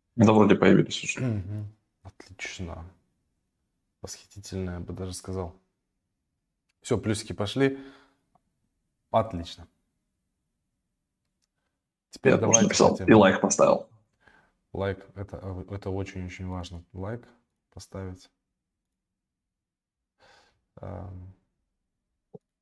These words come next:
Speaker 2: так. Все. Давайте сразу по, <clears throat> по новостям и на CoinGecko посмотрим, что у нас происходит.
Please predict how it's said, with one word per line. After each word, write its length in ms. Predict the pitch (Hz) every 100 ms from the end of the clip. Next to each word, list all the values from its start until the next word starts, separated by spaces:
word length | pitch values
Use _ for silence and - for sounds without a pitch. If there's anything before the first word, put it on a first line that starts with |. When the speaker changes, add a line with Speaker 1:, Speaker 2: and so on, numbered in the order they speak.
| _ _ _
Speaker 2:
так. 320 | - 82 _ _ _ _ _ _ _ _ _ _ _
Все. 320 | - - 90 - _ _ - _ _
Давайте 420 | - 117 131 127
сразу 360 | 101 113 113 101
по, 400 | - 101 101 -
<clears throat> 360 | - 113 107 98
по 800 | 107 104 101 101 101 101 98 95 95 101
новостям 560 | 101 104 104 - 135 117
и 60 |
на 60 | 92
CoinGecko 560 | 92 98 95 104 113 95
посмотрим, 500 | 92 - 98 95 90
что 180 | -
у 60 | 98
нас 160 | 92 -
происходит. 600 | 98 101 - 175 117